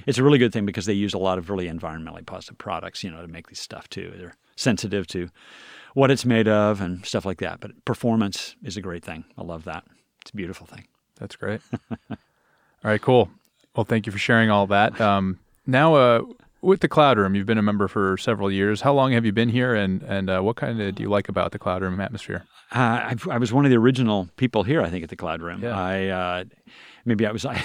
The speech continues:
Speaker 1: I was in need of some being around people or something. It just immediately seemed like a good idea. I've been here,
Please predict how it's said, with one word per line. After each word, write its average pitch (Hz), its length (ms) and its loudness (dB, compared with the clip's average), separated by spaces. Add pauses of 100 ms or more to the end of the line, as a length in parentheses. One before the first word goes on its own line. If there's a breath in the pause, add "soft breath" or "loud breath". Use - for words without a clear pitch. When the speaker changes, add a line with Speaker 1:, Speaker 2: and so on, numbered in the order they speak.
Speaker 1:
I 117 140 0
was 127 140 2
in 113 180 2
need 120 200 2
of 98 120 -4
some 92 280 -6 (300 loud breath)
being 117 200 2
around 104 340 0
people 110 300 -4
or 82 140 -8
something. 95 340 -6
It 95 60 -6
just 104 200 -6
immediately 110 480 0
seemed 101 220 -4
like 98 160 -6
a 104 60 -8
good 95 180 -6
idea. 95 300 -2
I've 98 60 -2
been 113 120 -2
here, 98 260 -2